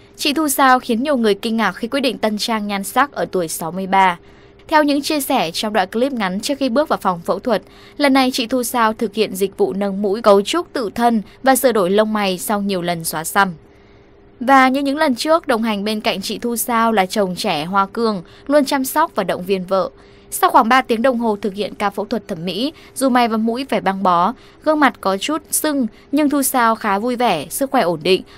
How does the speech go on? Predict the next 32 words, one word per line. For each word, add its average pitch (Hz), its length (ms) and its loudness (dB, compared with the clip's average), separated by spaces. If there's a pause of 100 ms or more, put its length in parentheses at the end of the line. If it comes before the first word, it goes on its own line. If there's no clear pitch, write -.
không 330 180 2
ngần 269 160 2
ngại 214 160 0
livestream 214 480 -2
nói 180 180 0
chuyện 226 240 -2
cùng 180 180 -8
mọi 170 140 -6
người. 175 360 -4 (600)
Theo 320 180 6
chia 330 160 0
sẻ 277 260 0
cho 262 160 -4
đoạn 233 180 0
clip 294 400 -2
thì, 233 240 -2
ờ, 202 140 0
chi 262 220 -2
phí 214 260 -2
dịch 226 220 -6
vụ 220 160 0
nâng 220 240 0
mũi 240 160 0
của 226 140 0
Thu 220 160 -4
Sao 208 360 2
hết 285 180 -4
khoảng 175 220 2
năm 185 120 -4
mươi 190 100 -4
triệu 185 200 -4
đồng. 170 280 0